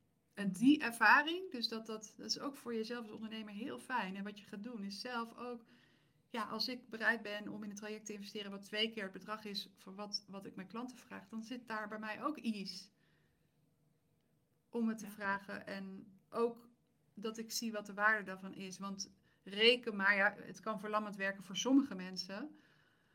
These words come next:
Speaker 1: Ehm, hoge investering, maar dat zijn mensen voor wie de investering, weet je, die, die echt de focus hebben, "Oh, als ik de investering er maar uit krijg." Maar als jij hoopt vijftigduizend euro uit mijn traject te halen, dan vind ik eigenlijk dat je je,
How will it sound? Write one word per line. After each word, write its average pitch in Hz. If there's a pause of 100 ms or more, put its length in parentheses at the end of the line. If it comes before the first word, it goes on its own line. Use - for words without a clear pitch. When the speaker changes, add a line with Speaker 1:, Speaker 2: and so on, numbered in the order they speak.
(220)
Speaker 1:
Ehm, 180 (140)
hoge 202
investering, 196
maar 202
dat 226
zijn 202
mensen 202
voor 220
wie 214
de 214
investering, 214
weet 220
je, 233
die, 214 (400)
die 220
echt 233
de 220
focus 226
hebben, 214
"Oh, 320
als 302
ik 294
de 269
investering 320
er 247
maar 202
uit 180
krijg." 185
Maar 196 (260)
als 220
jij 254
hoopt 269
vijftigduizend 226
euro 233
uit 202
mijn 196
traject 214
te -
halen, 185
dan 220
vind 240
ik 262
eigenlijk 214
dat 226
je 233
je, 233